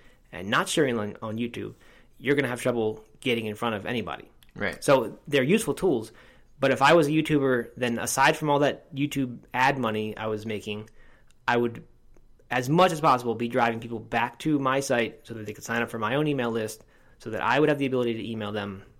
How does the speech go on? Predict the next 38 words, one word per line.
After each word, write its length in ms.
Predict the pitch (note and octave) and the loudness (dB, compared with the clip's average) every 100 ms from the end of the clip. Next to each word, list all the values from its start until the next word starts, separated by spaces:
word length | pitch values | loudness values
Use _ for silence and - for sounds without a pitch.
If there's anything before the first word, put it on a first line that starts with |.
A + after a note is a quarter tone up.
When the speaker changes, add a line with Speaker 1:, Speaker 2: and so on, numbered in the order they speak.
| _ | _
Speaker 1:
when 240 | A2+ A2 | -6 -6
I 60 | G2+ | -4
wanted. 300 | F#2+ D2 A#1+ | -8 -10 -12
Even 180 | - D#3 | -2 0
if 80 | D#3+ | 2
YouTube 280 | C#3+ C#3+ C#3 | 2 0 -2
one 220 | A#2 A#2+ | -2 -2
day 240 | B2 A#2+ A#2 | 0 -2 -2
changed 420 | - - D3 E3+ | -10 -6 -4 -2
the 60 | D#3+ | 0
rules 320 | D3 C3+ A#2+ | 2 2 -2
and 120 | A2+ | -4
said, 280 | A2+ A2 G#2 - - - _ - | -2 -4 -6 -20 -20 -20 _ -20
"We're 280 | A#3+ C3+ | -6 -2
gonna 180 | C3 C3 | 0 -2
cut 260 | B2 C#3 - | -4 -6 -2
their 160 | B2+ | -2
ad 220 | - A#2+ A#2 | 0 -2 -2
rates 200 | G#2+ G#2+ | -4 -6
in 60 | |
half 320 | G#2 G#2+ G#2 | -4 -4 -4
now," 360 | A2 G2+ G2+ G2 | -6 -6 -6 -8
or 400 | - G2+ F#2 F#2 - - - - _ _ - _ _ A2+ G#2 | -8 -6 -6 -8 -14 -20 -20 -20 _ _ -20 _ _ -20 -10
by 120 | D#3 | -8
seventy-five 460 | A2+ C3 B2 A#2 A2+ | -6 -6 -6 -6 -6
percent, 340 | - A#2 G#2 - | -8 -8 -10 -12
and 100 | A#2 | -10
suddenly 260 | A2+ E3 D#3+ | 0 2 2
everyone's 500 | C#3+ D#3 E3 E3 C#3+ | 2 2 0 0 -2
business 380 | C#3 D#3+ F3+ D#3+ | -6 -4 -4 -6
is 80 | D#3 | -4
totally 260 | F3 F3+ | 0 0
disrupted 420 | F3 - G3+ - B2 | 0 -2 -4 -4 -10
if, 120 | - | -10
if 160 | A#2 | -10
that's 260 | A#2+ B2 - | -6 -8 -6
your 160 | B2+ A#2+ | -6 -4
only, 400 | C3 B2+ B2 | -4 -4 -6